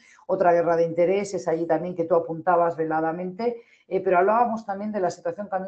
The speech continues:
me importa mucho, especialmente donde me encuentro ahora, que es todo el tema migratorio, ¿no? Las vejaciones, tú hablabas de los mercados de esclavos. Quisiera creer que eso fue suficientemente denunciado hace unos años y que eso, si bien no digo que se haya terminado completamente, espero que haya,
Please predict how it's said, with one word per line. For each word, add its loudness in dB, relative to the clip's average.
me -6
importa -6
mucho, -12
especialmente -6
donde -4
me -6
encuentro -2
ahora, 2
que -6
es -6
todo -8
el -12
tema -4
migratorio, -4
¿no? -4
Las 0
vejaciones, -8
tú 0
hablabas 4
de 2
los -2
mercados 0
de 2
esclavos. 0
Quisiera -4
creer -2
que -8
eso -6
fue 0
suficientemente -6
denunciado 0
hace -2
unos -4
años -4
y -12
que -4
eso, -4
si -6
bien -2
no 0
digo 0
que 0
se -4
haya 0
terminado 0
completamente, -4
espero -6
que -8
haya, 0